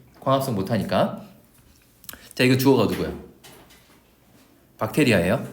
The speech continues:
왜 물어봤냐면 여기 using이야. 능동. 박테리아가 쓰는 거야, 이 산소를 화학 합성하는데. 다음, the crabs. 그 개는 often wave.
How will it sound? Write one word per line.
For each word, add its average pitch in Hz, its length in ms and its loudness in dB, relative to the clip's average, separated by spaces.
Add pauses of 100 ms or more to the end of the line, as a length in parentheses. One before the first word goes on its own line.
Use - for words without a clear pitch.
(640)
왜 123 100 4
물어봤냐면 127 680 2 (880)
여기 110 500 0
using이야. 120 680 2 (560)
능동. 110 480 2 (1200)
박테리아가 139 480 6
쓰는 208 300 2
거야, 110 160 4
이 95 80 0
산소를 135 480 -2
화학 147 180 2
합성하는데. 120 680 -2 (680)
다음, 170 360 8
the 113 120 0
crabs. 190 480 6
그 165 160 2
개는 185 460 6
often 175 440 2
wave. 143 520 2